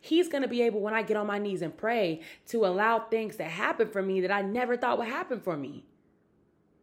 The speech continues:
I have to stop trying to do God's job because I ain't built for it. I can't try to always fix everybody.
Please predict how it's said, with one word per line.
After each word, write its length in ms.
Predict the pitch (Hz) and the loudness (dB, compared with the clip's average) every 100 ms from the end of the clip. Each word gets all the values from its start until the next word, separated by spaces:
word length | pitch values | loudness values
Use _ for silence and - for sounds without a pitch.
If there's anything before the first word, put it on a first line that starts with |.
| _ _ _ 220 | _ _ _ 2
I 100 | 240 | 4
have 240 | 277 262 | 4 2
to 100 | 196 | -2
stop 640 | - - 262 269 247 - - - | -2 -2 2 6 4 2 -14 -20
trying 440 | - - 254 254 226 | -6 -2 2 2 0
to 120 | 185 | -2
do 220 | 202 262 | -2 -2
God's 380 | - 214 226 170 | 0 2 2 2
job 560 | - 220 294 160 143 - - - | 0 2 2 0 -4 -14 -14 -8
because 440 | 214 240 214 190 - - _ | -2 4 6 4 0 -18 _
I 340 | 190 269 349 330 | 6 12 12 12
ain't 340 | 240 269 220 202 | 8 6 6 2
built 320 | 339 370 - | 4 4 6
for 260 | 240 202 156 | 8 8 6
it. 260 | 135 - 196 - _ _ _ _ _ _ _ _ _ _ _ _ _ _ _ _ _ - | -2 -8 -16 -18 _ _ _ _ _ _ _ _ _ _ _ _ _ _ _ _ _ 2
I 120 | 233 | 4
can't 340 | 247 349 302 214 | 6 4 4 2
try 240 | 277 285 | 0 2
to 60 | 277 | 4
always 400 | 247 254 269 - | 4 2 0 -2
fix 320 | 277 302 285 | -2 -2 -2
everybody. 720 | 262 262 247 226 160 156 | -2 -2 0 2 2 -2